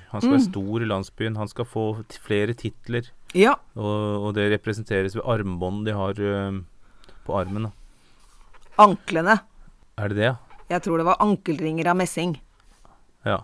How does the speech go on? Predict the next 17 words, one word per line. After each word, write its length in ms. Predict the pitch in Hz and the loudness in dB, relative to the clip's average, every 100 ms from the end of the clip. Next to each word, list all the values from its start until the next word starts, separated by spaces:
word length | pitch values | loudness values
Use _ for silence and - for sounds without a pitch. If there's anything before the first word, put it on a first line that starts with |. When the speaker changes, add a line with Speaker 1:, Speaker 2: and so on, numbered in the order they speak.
| - _ _ - - - _ | -8 _ _ -20 -20 -20 _
Speaker 2:
Og 140 | 190 165 | 0 4
det, 960 | 185 180 196 202 202 202 196 196 117 185 | 6 6 6 6 6 4 2 0 0 2
dette 240 | 226 185 | 2 2
planlegger 420 | 233 196 156 160 | 4 4 4 2
han, 140 | 190 214 | 4 4
men 120 | 226 | 4
vi 60 | 233 | 4
skjønner 340 | - 165 170 | 2 0 2
jo 80 | 196 | 2
at 160 | 220 - | 2 -2
etter 280 | 226 - 185 | -6 0 2
at 140 | 202 - | 2 -4
syv 420 | - 185 196 - | -4 -2 -2 0
år 200 | 175 180 | 4 4
er 100 | 196 | 6
gått, 480 | 240 285 - - - _ | 8 6 4 -14 -18 _
så, 680 | - - 196 190 196 208 | -10 -4 0 2 4 4